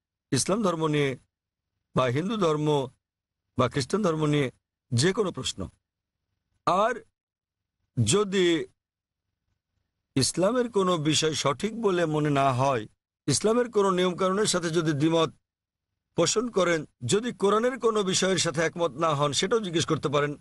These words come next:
আমি যুবক মানুষ, আমি নিতে পারবো। অমুসলিমরা তাদের প্রশ্ন শেষ করার পর আমরা মুসলিম ভাইদের প্রশ্ন করতে বলবো এবং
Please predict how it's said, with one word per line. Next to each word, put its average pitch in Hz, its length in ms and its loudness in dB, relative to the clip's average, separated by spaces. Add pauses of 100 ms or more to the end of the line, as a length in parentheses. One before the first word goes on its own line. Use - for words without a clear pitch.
(120)
আমি 277 180 -2
যুবক 202 260 0
মানুষ, 165 260 0
আমি 139 120 0
নিতে 139 180 -2
পারবো। 110 240 0 (920)
অমুসলিমরা 196 680 0
তাদের 185 400 0 (600)
প্রশ্ন 156 260 -2
শেষ 147 220 0
করার 226 280 2
পর 160 240 2 (560)
আমরা 147 200 2
মুসলিম 156 400 -2
ভাইদের 156 320 0
প্রশ্ন 143 280 -4
করতে 127 300 -2
বলবো 131 360 0 (1300)
এবং 214 180 2